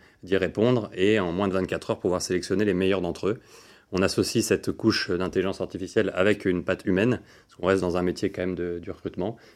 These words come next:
Donc on a une équipe de trentaine de personnes dont le job est de valider les soft skills, euh, des freelances par rapport aux, aux attendus, euh, du client. Et donc, euh, voilà, notre métier, c'est, on va dire, quatre-vingt-dix pour cent de, quatre-vingts pour cent de technologie, vingt pour cent, euh, d'humain, euh, pour permettre aux clients de trouver le meilleur freelance, euh,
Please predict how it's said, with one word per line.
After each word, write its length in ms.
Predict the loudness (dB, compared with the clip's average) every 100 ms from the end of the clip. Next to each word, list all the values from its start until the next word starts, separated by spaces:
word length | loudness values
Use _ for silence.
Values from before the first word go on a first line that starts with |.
| _ -10
Donc 160 | -4
on 80 | -2
a 60 | 0
une 120 | -2
équipe 200 | -2 -4
de 80 | -4
trentaine 360 | -6 -6 -4
de 80 | -4
personnes 420 | -4 -6 -2 -2
dont 120 | -2
le 400 | -4 -4 -6 -10 -8
job 200 | -4 -2
est 60 | -2
de 420 | -4 -6 -6 -8 -8
valider 300 | -4 -2 -2
les 100 | -2
soft 240 | -6 -8
skills, 380 | -6 -4 -4 -8 -16 -20 -14 -8
euh, 180 | -6 -4
des 140 | -6
freelances 400 | -6 -6 -6 -8
par 140 | -10
rapport 320 | -10 -6 -4 -4
aux, 200 | -6 -8
aux 160 | -8
attendus, 440 | -8 -6 -8 -8 -8
euh, 120 | -8
du 140 | -8
client. 260 | -4 -4 -4 -10
Et 60 |
donc, 240 | -12 -10 -8
euh, 180 | -8 -10 -18 -20 -4
voilà, 120 | -2
notre 220 | 0 -2
métier, 240 | -2 2 0
c'est, 340 | 2 0 0
on 120 | -2
va 100 | -6
dire, 180 | -6 -4
quatre-vingt-dix 340 | -4 -2 -2 -2
pour 200 | -6 -8
cent 160 | -4
de, 400 | -2 -2 -4 -8 -6
quatre-vingts 260 | -6 -4 -6
pour 120 | -6
cent 140 | -4
de 40 | -4
technologie, 540 | -4 -2 -2 -2 -2
vingt 160 | -4 -8
pour 160 | -10
cent, 240 | -10 -10 -12 -18 -20 _ 0
euh, 120 | 0
d'humain, 400 | -2 -2 -2 -2
euh, 60 | -4
pour 200 | -4 -4
permettre 420 | 0 0 0 -4
aux 340 | -6 -6 -8 -4
clients 300 | -2 0 -2
de 120 | -6
trouver 320 | -4 -2 0
le 140 | 0 -4
meilleur 280 | -8 -10
freelance, 440 | -12 -10 -10 -10
euh, 80 | -16